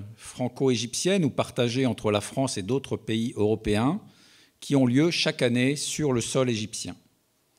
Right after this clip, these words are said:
Ce nombre dit à lui seul l'intensité de l'investissement de la France dans l'archéologie égyptienne, qui se traduit par un partenariat de premier plan avec le ministère du Tourisme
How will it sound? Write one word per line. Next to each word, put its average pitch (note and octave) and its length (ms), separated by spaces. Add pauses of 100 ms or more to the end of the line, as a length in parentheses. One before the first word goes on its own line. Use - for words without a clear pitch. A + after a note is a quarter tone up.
(540)
Ce - 180
nombre D#3 400
dit C3 180
à C3+ 60
lui C3 160
seul E3+ 300
l'intensité D3 640
de D3 80
l'investissement C3 840
de B2 120
la G#2+ 100
France - 760 (300)
dans C#3+ 220
l'archéologie B2 840
égyptienne, A2 680 (520)
qui C#3 100
se - 100
traduit C#3 380
par B2+ 160
un B2 80
partenariat B2+ 640
de A#2+ 80
premier C#3 400
plan C3 480 (220)
avec B2+ 600
le A#2+ 180
ministère B2 500
du A2 120
Tourisme A#2 420